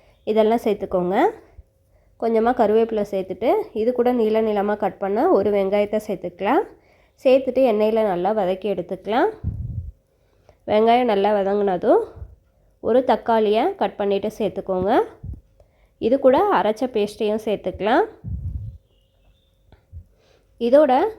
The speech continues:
தேவையான அளவு உப்பு சேர்த்துக்கோங்க. கொஞ்சமா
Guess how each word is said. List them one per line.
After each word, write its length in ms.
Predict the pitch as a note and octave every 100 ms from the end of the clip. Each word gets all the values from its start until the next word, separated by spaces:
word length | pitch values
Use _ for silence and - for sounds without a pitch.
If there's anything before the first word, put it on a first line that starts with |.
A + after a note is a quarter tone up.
| - - A#3+
தேவையான 420 | A3 G#3+ G#3 A3+ C4
அளவு 200 | F#3+ A#3+ F4 G#3+
உப்பு 160 | - A#3
சேர்த்துக்கோங்க. 540 | F#3+ F3+ F3 F3+ F#3 C4+ G#4+ - - _ _ _ _ _ -
கொஞ்சமா 380 | A3+ A#3 A3+ B3+